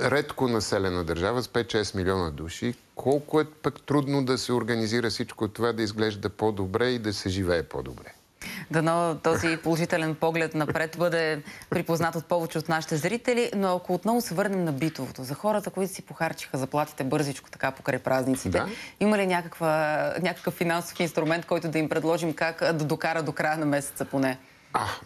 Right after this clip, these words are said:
Speaker 1: потребителското кредитиране, което не е непременно само от банки, но по-добре е да е от така институция с репутация, е направена точно за това. Там предложението е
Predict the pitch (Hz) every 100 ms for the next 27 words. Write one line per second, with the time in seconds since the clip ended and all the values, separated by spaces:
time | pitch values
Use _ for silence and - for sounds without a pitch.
0 | - - - - - - _ _ 120 98
1 | 107 98 120 143 123 131 110 98 101 95
2 | 92 - 110 101 101 113 110 107 110 120
3 | 120 101 101 104 98 - 95 95 90 85
4 | 85 82 82 151 170 143 156 139 127 135
5 | 131 117 117 107 - 104 117 107 104 107
6 | 104 - 117 - 107 104 98 - 101 95
7 | - 98 - 147 - 131 127 - 135 143
8 | 135 - 139 - 151 127 - 127 113 73
9 | - - - - - - 156 160 143 127
10 | 120 117 151 170 151 - 147 170 175 -
11 | 139 139 135 135